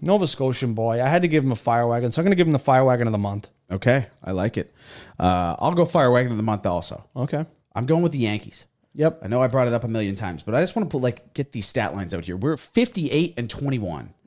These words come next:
Speaker 1: Yep.
Speaker 2: We have
Speaker 1: Outrageous.
Speaker 2: a run differential. Take a stab at their run differential.
Speaker 1: I think it's, like, plus a hundred and twenty.
Speaker 2: Plus a hundred and sixty-four.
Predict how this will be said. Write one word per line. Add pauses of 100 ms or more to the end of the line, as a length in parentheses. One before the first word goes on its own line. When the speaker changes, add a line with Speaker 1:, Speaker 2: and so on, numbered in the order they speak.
(160)
Speaker 1:
Yep. (600)
Speaker 2:
We
have
Speaker 1:
Outrageous.
Speaker 2:
a
run
differential. (360)
Take
a
stab
at
their
run
differential. (800)
Speaker 1:
I
think
it's,
like,
plus
a
hundred
and
twenty. (240)
Speaker 2:
Plus
a
hundred
and
sixty-four.